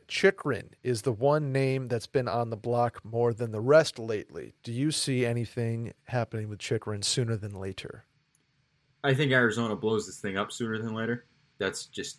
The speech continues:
Speaker 2: you know, Phil Kessel and Chychrun if they, if they decide to move him. Um, one, one thing about Chychrun is the New York Islanders have been one of those teams that, you know, in the social conversation have been discussed for Chychrun.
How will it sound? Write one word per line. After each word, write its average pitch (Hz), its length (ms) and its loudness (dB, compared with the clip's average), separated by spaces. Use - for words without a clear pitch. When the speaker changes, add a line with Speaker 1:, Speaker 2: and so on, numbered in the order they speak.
Speaker 2:
you 104 100 -4
know, 80 140 -4
Phil 107 240 -6
Kessel 95 540 -4
and 80 260 -8
Chychrun 98 480 -4
if 85 100 -8
they, 87 180 4
if 85 260 -2
they 87 100 -2
decide 92 360 -4
to - 80 -10
move 95 280 -2
him. 101 180 -4
Um, 90 520 0
one, 139 360 0
one 143 380 0
thing 127 160 0
about 110 300 2
Chychrun 107 340 -2
is 90 240 -10
the 104 60 -8
New 143 80 0
York 160 160 2
Islanders 110 460 2
have 101 120 -6
been 104 160 0
one 104 80 -2
of 101 60 -4
those 98 140 -8
teams 101 280 -6
that, 92 240 -2
you 101 140 -6
know, 90 120 -6
in 85 60 -8
the 85 60 -10
social - 340 -6
conversation 90 580 -6
have 87 80 -12
been 87 120 -10
discussed 92 360 -6
for 85 80 -14
Chychrun. 95 420 -6